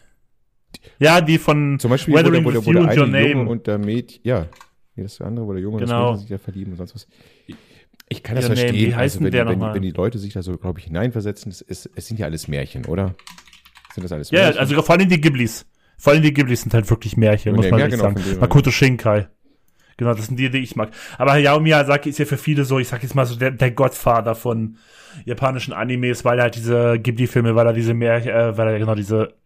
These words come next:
Speaker 2: Filme alle über, ja, Regie geführt hat bei denen.
Speaker 1: Ja.
Speaker 2: Und, und vor allen Dingen für viele ist ja Chihiro auch so das Beste.
Speaker 1: Da fehlt mir einfach zu viel Wissen, weil ich da nicht in dieser Bubble drin bin.
Speaker 2: Deswegen, also, falls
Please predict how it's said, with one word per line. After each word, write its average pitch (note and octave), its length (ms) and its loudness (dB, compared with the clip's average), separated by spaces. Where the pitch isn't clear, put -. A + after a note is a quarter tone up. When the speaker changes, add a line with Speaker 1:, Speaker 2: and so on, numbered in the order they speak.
Speaker 2:
Filme A#2+ 380 2
alle A2 180 4
über, A2+ 920 2
ja, A2+ 160 2
Regie B2 300 2
geführt A#2+ 320 2
hat A#2+ 160 2
bei A2+ 100 0
denen. G#2+ 240 -4
Speaker 1:
Ja. G#2 80 -8
Speaker 2:
Und, D#2 160 -12
und C#3 100 -2
vor - 160 2
allen D3 80 4
Dingen D#3+ 140 2
für D3 100 2
viele D3+ 220 2
ist A#2 140 0
ja C#3 80 4
Chihiro A#2+ 540 0
auch G#2+ 380 0
so A2+ 300 -2
das - 240 -6
Beste. - 420 -6
Speaker 1:
Da D2+ 120 -12
fehlt D#2+ 220 -12
mir D2+ 80 -10
einfach C#2 160 -14
zu - 140 -20
viel - 200 -14
Wissen, C#2+ 520 -12
weil - 100 -10
ich C#2 80 -12
da C#2+ 100 -6
nicht D2 160 -10
in C#2+ 60 -8
dieser C2 140 -8
Bubble B1 240 -12
drin B1 200 -14
bin. B1 200 -12
Speaker 2:
Deswegen, D#3 320 0
also, D3+ 300 4
falls - 440 2